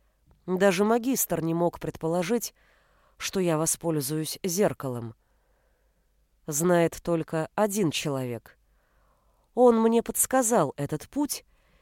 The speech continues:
и научил активировать опасный артефакт. Возможно, Кевин надеялся, что я погибну, а может, и правда хотел помочь мне бежать, расчищая себе дорогу к мечте.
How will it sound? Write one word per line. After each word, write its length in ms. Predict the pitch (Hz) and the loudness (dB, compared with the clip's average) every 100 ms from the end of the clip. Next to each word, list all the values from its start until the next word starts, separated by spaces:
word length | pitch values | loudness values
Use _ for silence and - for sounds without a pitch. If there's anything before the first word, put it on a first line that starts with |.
| _ _ _ - | _ _ _ -4
и 100 | 214 | 0
научил 520 | 254 254 - 262 254 | 2 0 0 -2 -2
активировать 880 | - - - 277 262 190 143 131 - - | -4 -4 -4 0 2 2 2 -2 -6 -8
опасный 640 | 170 - 156 143 - 147 | -8 -2 -2 -2 -2 -4
артефакт. 840 | - 151 - 196 - 147 - - _ _ _ _ _ _ _ _ _ _ | -4 -4 -4 -6 -2 -4 -4 -18 _ _ _ _ _ _ _ _ _ _
Возможно, 560 | 170 214 214 285 254 254 | 2 4 6 4 4 2
Кевин 420 | - 269 240 240 | 4 2 4 2
надеялся, 640 | 254 226 247 240 233 - | 2 2 2 2 2 -2
что 180 | 226 - | -6 -4
я 120 | 233 | -4
погибну, 680 | 240 262 208 180 131 135 127 _ _ _ _ _ _ _ | -2 -4 -2 -2 -2 -6 -8 _ _ _ _ _ _ _
а 100 | - | 0
может, 340 | 240 302 240 - | 4 4 2 -2
и 40 | |
правда 440 | - 190 214 202 202 | 0 4 4 4 0
хотел 380 | 202 - 190 | -2 -2 -2
помочь 520 | 180 190 185 185 175 - | 0 0 0 0 -2 -2
мне 180 | 180 | -2
бежать, 480 | 170 185 190 247 - _ _ _ _ _ _ - | 0 -2 0 0 -2 _ _ _ _ _ _ -4
расчищая 800 | 262 262 - 240 - - 220 190 | 0 2 0 -2 0 2 2 2
себе 420 | - 214 190 196 | 0 -2 0 0
дорогу 420 | 151 151 160 151 | 2 0 0 -2
к 80 | 160 | -4
мечте. 580 | 190 190 - - 127 117 | -4 -2 -4 -4 -8 -10